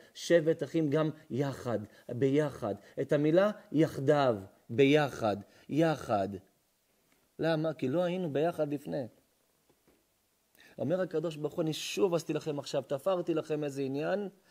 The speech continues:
כדי לתפור אתכם, לעשות אתכם ביחד." עכשיו, השאלה אם תחתמו את זה, תסגרו, תעשו מכפלת,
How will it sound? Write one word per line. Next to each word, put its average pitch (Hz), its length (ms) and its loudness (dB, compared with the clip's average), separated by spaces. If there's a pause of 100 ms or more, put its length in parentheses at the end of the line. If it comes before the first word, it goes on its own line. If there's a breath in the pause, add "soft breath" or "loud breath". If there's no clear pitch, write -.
(220 soft breath)
כדי 143 280 2
לתפור 156 440 0
אתכם, 160 340 0
לעשות 147 300 -2
אתכם 139 280 -6
ביחד." 135 320 0 (380 loud breath)
עכשיו, 135 320 0
השאלה 151 340 2
אם 175 220 0 (580)
תחתמו 160 540 0
את 170 60 -4
זה, 196 160 -2 (540 soft breath)
תסגרו, 143 500 0
תעשו 175 360 -4
מכפלת, 185 600 2